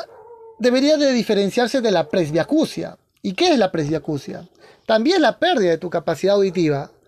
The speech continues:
pero de forma natural, con el transcurrir de los años. Cuando tengas ochenta años, no vas a escuchar como cuando tenías treinta años. Presbiacusia. Tampoco la hipoacusia debería de confundirse con la socioacusia,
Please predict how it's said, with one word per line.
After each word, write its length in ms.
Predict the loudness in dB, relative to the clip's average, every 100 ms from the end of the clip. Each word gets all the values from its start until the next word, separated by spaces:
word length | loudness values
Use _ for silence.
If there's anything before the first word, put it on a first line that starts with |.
| -10
pero 200 | -2 2
de 100 | 2
forma 320 | 0 0 0 0
natural, 560 | -2 -2 -2 -2 -4 _ -20 -20 -20 -6
con 200 | -2 0
el 40 | 0
transcurrir 440 | -2 0 0 2
de 100 | 0
los 160 | 0 0
años. 540 | 0 -2 -8 -12 _ _ _ _ _
Cuando 240 | -2 0 2
tengas 480 | 2 2 0 -4 -20 _
ochenta 420 | -4 0 0 2
años, 300 | 0 0 -2
no 120 | -2
vas 120 | -2 -2
a 40 |
escuchar 400 | -6 0 0 0
como 220 | -2 -4
cuando 220 | -4 -4
tenías 580 | -4 -2 0 0 -2 -8 -20 _ _ _
treinta 320 | -2 0 0
años. 420 | -2 -8 -16 _ _ _ _
Presbiacusia. 680 | -2 0 0 -4 -10 -12 -20 _ _ _ _ _ _ -20 -20 -20 _
Tampoco 440 | 0 0 0 2 2
la 100 | 2
hipoacusia 640 | 2 0 0 0 2 2
debería 500 | 2 2 2 2 2
de 320 | 2 2 0
confundirse 680 | 0 -2 0 0 0 0 -2
con 100 | 0
la 120 | 0
socioacusia, 840 | -2 -6 -6 -4 -2 -2 -4 -14